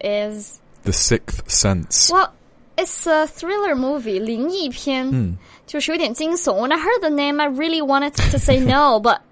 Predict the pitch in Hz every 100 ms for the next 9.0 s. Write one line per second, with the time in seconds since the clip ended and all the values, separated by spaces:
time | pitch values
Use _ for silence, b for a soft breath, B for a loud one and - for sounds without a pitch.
0 | - 359 - 381 370 320 285 269 254 254
1 | 302 339 311 240 240 233 185 196 208 226
2 | B - 117 101 - 117 - 98 87 87
3 | 85 92 - 135 117 113 101 104 98 90
4 | - 104 98 104 - - 104 101 - 92
5 | 87 - 95 85 82 78 82 - B B
6 | - 247 269 - 208 185 233 285 277 277
7 | 247 190 202 269 277 285 262 240 233 208
8 | - 202 - 247 208 226 214 196 - 180